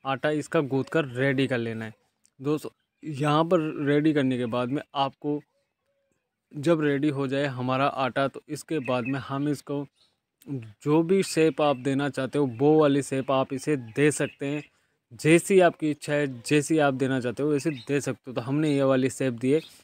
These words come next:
इसी प्रकार हम सारा नाश्ता रेडी कर लेंगे। अब इस प्रोसेस में हमें ज़्यादा से ज़्यादा तीन से चार मिनट का वक्त लगा है। अगर आलू पहले से उबले हुए हैं तो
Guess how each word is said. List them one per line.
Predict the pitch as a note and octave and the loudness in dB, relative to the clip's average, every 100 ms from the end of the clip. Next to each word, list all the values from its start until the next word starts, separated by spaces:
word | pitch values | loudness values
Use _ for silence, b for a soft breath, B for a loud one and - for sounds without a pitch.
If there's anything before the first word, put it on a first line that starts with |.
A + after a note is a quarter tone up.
| _ C#3+ | _ -8
इसी | D3+ F3+ | 2 2
प्रकार | D#3 C3 C#3 C#3 - - | 2 0 0 0 -2 0
हम | D#3 D#3 | 0 2
सारा | C#3+ C3+ C#3 | 4 4 4
नाश्ता | B2+ B2 - C#3+ | 0 -4 -6 -6
रेडी | A#2+ C3 C3+ C3 | -2 0 0 0
कर | B2+ | -2
लेंगे। | A#2 A#2 A#2 - _ _ _ _ _ | -2 -4 -8 -10 _ _ _ _ _
अब | D3+ - | -8 -2
इस | F#3 E3+ | -2 0
प्रोसेस | F3 E3 D3 C#3+ | 0 2 2 0
में | C3+ D#3 | 2 -2
हमें | A2+ C#3 D#3+ | -2 2 2
ज़्यादा | C#3+ C3+ C3+ | 4 4 2
से | C3 B2+ | -2 -4
ज़्यादा | B2 B2+ | -2 -2
तीन | D3 D3 C#3+ | -2 -4 -6
से | C3+ C3+ | -4 -6
चार | - C3 C3 | -4 -6 -4
मिनट | B2+ B2 | -6 -6
का | - C3 | -4 -2
वक्त | A#2+ B2 - E3 - _ _ - | -2 -6 -8 -14 -16 _ _ -8
लगा | C3+ C#3+ C#3 | -2 0 0
है। | B2+ G2 _ _ _ D3+ | -2 -6 _ _ _ -6
अगर | C#3+ D3+ | -4 0
आलू | D3+ C#3+ D3+ D3+ | 0 2 0 0
पहले | D#3+ E3 | 2 2
से | D3+ | 0
उबले | C3 C3 C3 | 0 2 2
हुए | C3+ C3 | 2 2
हैं | C3+ | 0
तो | D#3 | -2